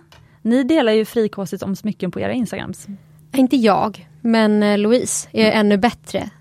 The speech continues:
Speaker 2: Det är
Speaker 1: Mm.
Speaker 2: mitt tips till alla. Vill man lära sig om vintage-smycken och olika designers och så, så ska man gå in och följa Ord och Juvel.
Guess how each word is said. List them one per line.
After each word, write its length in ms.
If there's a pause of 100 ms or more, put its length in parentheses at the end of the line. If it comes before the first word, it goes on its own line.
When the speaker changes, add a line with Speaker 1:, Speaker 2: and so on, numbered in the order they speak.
(100)
Speaker 2:
Det 120
är 40
Speaker 1:
Mm. 160
Speaker 2:
mitt 400
tips 340
till 100
alla. 420
Vill 200
man 180
lära 320
sig 260
om 180
vintage-smycken 1120
och 360 (960)
olika 520
designers 800
och 60
så, 180
så 200
ska 180
man 120
gå 80
in 140
och 80
följa 380
Ord 240
och 60
Juvel. 400